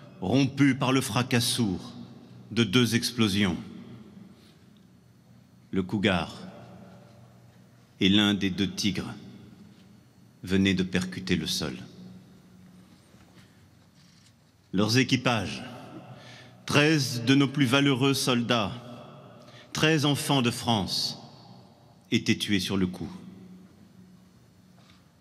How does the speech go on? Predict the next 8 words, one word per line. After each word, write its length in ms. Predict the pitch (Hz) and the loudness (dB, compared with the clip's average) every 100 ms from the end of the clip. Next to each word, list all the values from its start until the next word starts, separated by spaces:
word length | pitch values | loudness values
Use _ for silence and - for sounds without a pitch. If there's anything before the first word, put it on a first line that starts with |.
| _ _ _ _ _ _ _ - | _ _ _ _ _ _ _ -10
Ils 160 | 80 | -6
étaient 180 | 90 90 | -6 -2
morts 420 | 87 82 73 - - - - - - - - _ _ - _ _ _ _ - _ - | -2 -2 -4 -12 -20 -20 -20 -20 -20 -20 -20 _ _ -20 _ _ _ _ -20 _ -4
en 140 | 90 | 0
opération 640 | 87 92 85 - - 80 - - - - - - - - - - - - - _ - _ - _ - | 0 0 -2 -2 -4 -6 -8 -16 -20 -20 -20 -20 -20 -20 -20 -20 -20 -20 -20 _ -20 _ -20 _ -4
pour 200 | 98 90 | -2 0
la 100 | 85 | -4
France, 600 | - 80 62 - - | -8 -10 -8 -6 -6